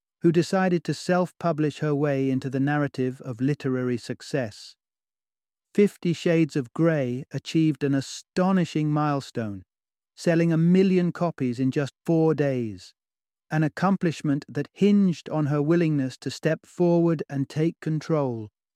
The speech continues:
These stories stand as a clarion call to discard the narrative of suspension and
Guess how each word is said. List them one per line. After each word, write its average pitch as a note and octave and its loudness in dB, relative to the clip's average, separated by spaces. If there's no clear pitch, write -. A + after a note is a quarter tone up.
These A3 4
stories F#3 2
stand F3+ 0
as D#3+ -2
a D#3 -2
clarion F3+ 0
call D#3 -2
to D3 -6
discard E3+ -2
the D3 -2
narrative D#3 0
of C#3+ -6
suspension D3+ -4
and D3+ -2